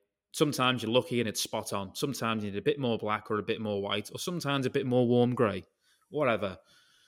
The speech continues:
Once I've got the colour defined, I have a, my tools that I have are a,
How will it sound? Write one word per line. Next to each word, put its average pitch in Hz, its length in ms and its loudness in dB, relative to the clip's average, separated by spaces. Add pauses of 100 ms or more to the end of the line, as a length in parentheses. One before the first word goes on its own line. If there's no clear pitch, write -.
(540)
Once 139 220 0
I've 135 160 2
got - 140 -2
the 135 80 -4
colour 131 240 2
defined, 110 560 -2 (260)
I 110 100 -6
have 107 160 0
a, 104 200 -2 (380)
my 117 160 -2
tools 147 380 2
that 143 60 -4
I 127 120 0
have 113 400 0
are 107 240 2
a, 104 80 2